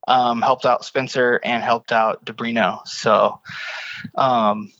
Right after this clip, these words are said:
yeah, the, the final round was cool. It was interesting. Um, it actually, the track ended up taking rubber, and the track ended up being pretty good. Um, I think the overall event was super cool. They had concerts that I never had time to go see.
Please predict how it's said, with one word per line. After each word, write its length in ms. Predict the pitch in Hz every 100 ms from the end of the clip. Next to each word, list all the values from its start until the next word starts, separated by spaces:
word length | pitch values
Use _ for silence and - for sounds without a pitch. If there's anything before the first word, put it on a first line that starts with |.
| _ _ _
yeah, 240 | 139 180
the, 440 | 156 143 143 135 127
the 100 | 139
final 280 | - 190 202
round 240 | 190 185
was 140 | 170 -
cool. 300 | - 214 151
It 60 |
was 200 | 135 131
interesting. 720 | - 165 175 160 190 175 165 160
Um, 400 | 139 139 131 127 117
it 80 | 165
actually, 400 | 185 - 214 165
the 140 | 143
track 300 | - 160 180 185
ended 160 | 160
up 140 | 151 -
taking 280 | 151 156
rubber, 280 | 123 123 147
and 80 | 147
the 60 | 120
track 280 | - 123 -
ended 120 | 147
up 120 | 139
being 240 | 135 - 127
pretty 200 | 135 123
good. 320 | 120 131 165 - _ _ _ _ -
Um, 840 | 135 131 131 127 127 127 120 113 _ _ _ _ _ _ _ - _ _ - -
I 100 | 151
think 260 | 165 156
the 220 | 175 156 -
overall 400 | 151 147 151 143
event 340 | 127 147 147
was 140 | 160
super 260 | - 160 156
cool. 380 | 147 160 160 156
They 120 | 131
had 380 | 135 123 110 120 -
concerts 840 | - 160 147 - 151 139 135 -
that 280 | 139 127 120 _ _ _ _ _
I 80 | 135
never 200 | 135 127
had 120 | 127
time 220 | 113 131 127
to 60 |
go 120 | 120
see. 520 | 113 - 135 131 123